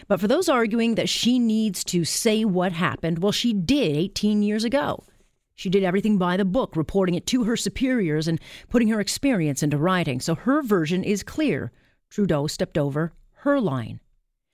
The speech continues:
And it's important to note, for those wondering about her motivation, uh, the encounter was decades before Trudeau was one of the most important people in the world. So it's not like she was looking for fame or fortune.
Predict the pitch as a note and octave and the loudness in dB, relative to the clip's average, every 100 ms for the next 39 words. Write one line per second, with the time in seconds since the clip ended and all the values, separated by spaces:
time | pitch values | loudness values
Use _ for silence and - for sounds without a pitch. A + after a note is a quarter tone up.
0 | _ - - A3 A3+ - C#4+ F#4 A3 G#3 | _ -10 -2 0 0 0 0 2 2 2
1 | G#3 D3 - F#3+ F#3 D#3+ F#3+ F3 F3 E3 | 0 -2 -2 0 0 0 0 0 0 0
2 | D#3 D#3 D#3+ D3+ C#3 G#3+ G#3 B3+ C4 - | 0 0 0 0 0 0 0 0 -2 -4
3 | - - _ _ _ - G3 A3+ G#3+ D4 | -20 -20 _ _ _ -4 0 0 2 0
4 | F#4+ A3+ D3 C#3 F#3+ G#3 F3+ C3+ - F3 | 2 0 -2 -2 -2 0 0 -2 -4 -4
5 | - E3 D3 F#3+ E3+ D#3 C#3+ C#3+ D3 C#3 | 0 -2 0 -2 0 0 -2 -2 -4 -6
6 | - - E3+ D3 C#3+ D#3 C#3+ D3+ D3 D3+ | -12 -4 -2 0 -2 -4 -4 -4 -2 0
7 | G3 A#3 C4+ A3 C3 G3+ D#4+ F#4 G3+ G3 | 0 0 0 -2 0 -2 0 0 0 2
8 | G#3 F#3 - - - F#3 D#3 D3+ F3 F3+ | 0 -2 -8 -6 -2 0 0 -2 -2 -2
9 | D3+ C#3+ - D#3 B2+ - F3+ - - - | -4 -2 0 0 -2 -2 -4 -4 -8 -12